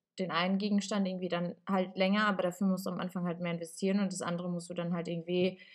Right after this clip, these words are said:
nach einem Jahr oder nach zwei halt neu kaufen. Und das ist dann halt immer so das Ding, aber ich kann auch verstehen, dass wenn jemand eben dann nicht die finanziellen Mittel in dem Moment hat,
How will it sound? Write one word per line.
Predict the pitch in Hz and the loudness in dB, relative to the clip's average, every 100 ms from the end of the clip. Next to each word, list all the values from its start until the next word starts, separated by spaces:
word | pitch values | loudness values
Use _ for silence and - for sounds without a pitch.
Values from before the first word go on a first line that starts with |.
| - - - _ _ | -20 -20 -20 _ _
nach | 208 208 | 4 6
einem | 208 190 | 8 8
Jahr | 190 185 202 | 6 6 6
oder | 196 | 6
nach | 185 185 | 4 2
zwei | 196 185 | 2 4
halt | 185 190 | 4 4
neu | 220 214 | 4 4
kaufen. | 165 156 170 165 160 _ - 214 | 2 0 -4 -8 -10 _ -10 -2
Und | 185 | 0
das | 175 | 0
ist | 175 | 2
dann | 185 185 | 2 4
halt | 185 | 2
immer | 185 185 | 2 0
so | 175 | -2
das | 170 - | -2 4
Ding, | 240 202 | 4 6
aber | 160 170 | 4 2
ich | |
kann | 165 180 | 2 -2
auch | 175 | -2
verstehen, | 180 - 180 175 | -4 -4 -4 -4
dass | 175 185 | -4 -4
wenn | 175 | -2
jemand | 175 170 170 | 0 -2 -4
eben | 170 170 | -4 -4
dann | 165 170 - - | -4 -6 -12 -2
nicht | 202 202 | 0 0
die | 208 | -2
finanziellen | 190 175 175 175 175 | -2 -2 -2 -2 -2
Mittel | 185 185 | -2 -4
in | 170 | -2
dem | 165 | -2
Moment | 165 165 160 180 | -4 -6 -4 0
hat, | 220 202 | 2 0